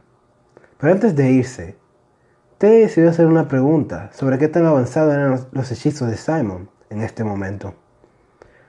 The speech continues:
"¿Por qué deseas saber eso?", respondió Simon, curioso. "Es una duda y ya.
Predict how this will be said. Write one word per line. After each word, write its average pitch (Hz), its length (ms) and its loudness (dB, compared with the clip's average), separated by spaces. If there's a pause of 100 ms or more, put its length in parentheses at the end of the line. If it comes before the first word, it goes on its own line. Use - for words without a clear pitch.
(240)
"¿Por - 180 -12
qué 127 180 -2
deseas 160 360 0
saber 143 300 2
eso?", 170 340 -2
respondió 113 460 -4
Simon, 104 600 -6
curioso. 92 600 -10 (1700)
"Es 147 360 -2
una 170 180 4
duda 196 260 6
y 185 60 2
ya. 185 340 -2